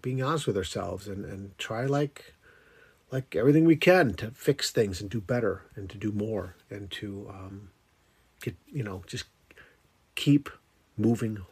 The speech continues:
forward, right? To keep moving forward and, and trying to get better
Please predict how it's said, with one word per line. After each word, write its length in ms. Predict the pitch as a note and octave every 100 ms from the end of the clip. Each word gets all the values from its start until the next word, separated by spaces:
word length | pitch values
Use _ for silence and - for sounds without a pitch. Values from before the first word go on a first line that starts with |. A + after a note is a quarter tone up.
| _
forward, 420 | - G2+ F#2+ E2+ - _ _ _ _ _
right? 200 | G2+ G#2
To 80 | A#2+
keep 220 | - B2
moving 280 | C3+ G#2+ G#2
forward 360 | F#2 G#2+ G2 F#2
and, 180 | F#2
and 360 | G2 G2 F#2+ G2 -
trying 200 | - A2+
to 40 | G#2
get 160 | G2
better 300 | C#3 D#3 E3